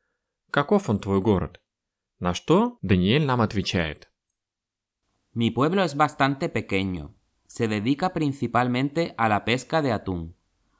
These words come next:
Speaker 2: porque está en la costa atlántica,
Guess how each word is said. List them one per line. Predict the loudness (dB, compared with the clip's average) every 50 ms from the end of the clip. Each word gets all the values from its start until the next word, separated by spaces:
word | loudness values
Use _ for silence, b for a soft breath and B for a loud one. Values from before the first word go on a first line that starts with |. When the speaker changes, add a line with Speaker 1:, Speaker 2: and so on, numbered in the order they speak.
| _ _ _ _ 0
Speaker 2:
porque | 2 2 2 2 0 -6
está | -6 -4 -2 0 0 0 0
en | 0 0 0
la | 0 -2
costa | -2 -4 -6 -4 -2 -4 -2
atlántica, | -2 -2 -4 -4 -2 0 0 0 0 -2 -4 -6 -4 -4 -4 -4 -6 -8